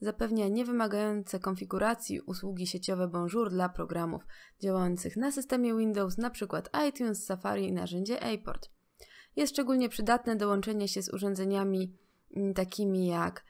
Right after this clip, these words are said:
Aport Base, Apple T V i iPhony. Jeżeli nie potrzebujemy tego typu oprogramowania, nie posiadamy, e, takiego sprzętu, wystarczy wybrać anuluj, e, wtedy,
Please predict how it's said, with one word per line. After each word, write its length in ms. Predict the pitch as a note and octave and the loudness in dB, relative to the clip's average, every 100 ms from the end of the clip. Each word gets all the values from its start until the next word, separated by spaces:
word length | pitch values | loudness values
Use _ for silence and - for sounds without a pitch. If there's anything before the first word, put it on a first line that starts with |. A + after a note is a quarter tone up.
| _ | _
Aport 380 | G#3+ F#3 F#3 F#3 | -4 0 0 -2
Base, 500 | F#3+ C#4 D4 C#4 C#4 - | 4 6 6 4 0 -4
Apple 420 | A3+ F#3+ G3+ F#3 | -4 0 -2 -2
T 120 | F#3+ | -4
V 60 | F3+ A#3+ B3 - - | -2 -2 -2 -6 -4
i 140 | D#4+ | -2
iPhony. 580 | A3 G3 - E3 E3+ F#3 _ - - _ | 0 -2 -2 0 -2 -6 _ -20 -20 _
Jeżeli 480 | C4+ C#4 C4 A#3+ G#3+ - _ | 0 0 2 -2 -4 -14 _
nie 260 | G#3+ A3+ D#4 | -2 2 4
potrzebujemy 840 | D4+ E3+ A3 G3 F#3+ F3+ F3 E3+ - - - | 4 2 -2 -2 0 0 0 -2 -4 -12 -14
tego 320 | - G3+ F3+ F3+ | -4 -2 -2 -2
typu 280 | F#3 F#3 | -4 -6
oprogramowania, 840 | - F#3 F#3 F3+ F3+ F3+ F3+ F3 E3+ | -6 -2 -2 0 0 0 0 0 0
nie 160 | F3+ | -2
posiadamy, 680 | F3+ G3 G#3 G3+ G3 F3+ E3+ F3+ - - _ | -4 -4 -4 -2 0 0 -2 -6 -18 -20 _
e, 260 | F#3+ F3 F3+ | -4 -2 -2
takiego 400 | F3+ F#3 F#3+ G3+ | -6 -6 -8 -8
sprzętu, 460 | - C4 C4+ C#4 | -6 -4 -2 -4
wystarczy 720 | A#3+ E4 E4+ D4 C#4 - C4 C4 _ _ _ _ | -2 -2 -2 -2 -4 -2 -4 -4 _ _ _ _
wybrać 520 | A3 G#3 G3 G3 F#3+ - | -2 0 0 -2 -4 -2
anuluj, 640 | C#4+ C4+ C4 A#3+ A#3+ A#3+ _ _ _ | 2 2 2 2 0 -4 _ _ _
e, 100 | A3 | -8
wtedy, 560 | A3 A3+ F#3+ G3 F#3+ | -4 -6 -2 -2 -4